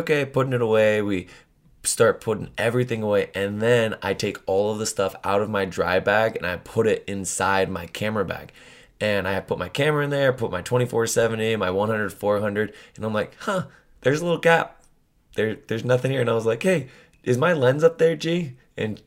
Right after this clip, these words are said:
she says, "No, it's not there." And I checked the towel again. I checked everywhere in the car. And our brand new, oh, it wasn't brand new, I bought it used, but our brand new sixteen to thirty-five millimeter two point eight was gone.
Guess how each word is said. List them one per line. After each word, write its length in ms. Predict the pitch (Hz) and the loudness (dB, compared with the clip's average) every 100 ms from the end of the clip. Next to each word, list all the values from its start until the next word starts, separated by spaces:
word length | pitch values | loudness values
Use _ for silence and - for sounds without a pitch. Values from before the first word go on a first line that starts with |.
| _ | _
she 180 | - 123 | -6 -4
says, 240 | 117 101 - | -2 -4 -4
"No, 560 | 131 170 165 170 165 | -2 2 2 2 4
it's 160 | 156 156 | 2 0
not 240 | 147 139 | -2 0
there." 360 | 123 123 120 123 - - _ - | 6 8 8 4 -4 -20 _ -2
And 400 | 98 98 95 90 | 2 2 2 2
I 100 | 101 | 2
checked 280 | - 123 - | 2 2 0
the 60 | |
towel 400 | - 117 123 131 | -6 2 6 6
again. 380 | 127 127 120 120 | 4 4 2 2
I 160 | - 98 | 0 -4
checked 400 | - 107 95 - _ - | 0 0 0 -4 _ 0
everywhere 460 | 107 117 127 120 | 2 4 2 2
in 80 | 117 | 2
the 60 | 110 | 0
car. 400 | - 98 98 98 - _ _ _ _ _ | -2 0 2 0 -6 _ _ _ _ _
And 220 | - 101 98 | -2 0 2
our 360 | 95 101 95 | 2 4 4
brand 760 | 127 - - 101 104 107 117 117 | 0 -8 -8 -4 0 0 0 -2
new, 100 | 123 | -4
oh, 80 | - | 2
it 20 | 113 | 4
wasn't 200 | 110 87 | 4 2
brand 260 | 92 87 | -2 -2
new, 60 | 82 | -8
I 60 | 82 | -6
bought 280 | 95 95 | -2 -2
it 100 | - | -2
used, 380 | 85 80 53 - - | -8 -10 -12 -16 -2
but 280 | 101 - - - | 0 0 -4 -4
our 120 | 95 | -4
brand 440 | - 92 101 107 | -4 -2 0 0
new 140 | 110 101 | -4 -4
sixteen 680 | - - 113 - - 117 | -4 -4 -6 -6 -4 -4
to 60 | 110 | -4
thirty-five 580 | - 95 98 95 98 92 | -2 -2 -2 -2 0 0
millimeter 440 | 95 92 90 87 | -2 -4 -4 -4
two 200 | 85 127 | -4 -4
point 260 | 123 120 - | -2 -2 -2
eight 240 | 95 90 - | -4 -6 -8
was 240 | - 92 85 | -6 -6 -6
gone. 800 | - - 95 87 85 87 - | -14 -6 -2 -2 -6 -12 -16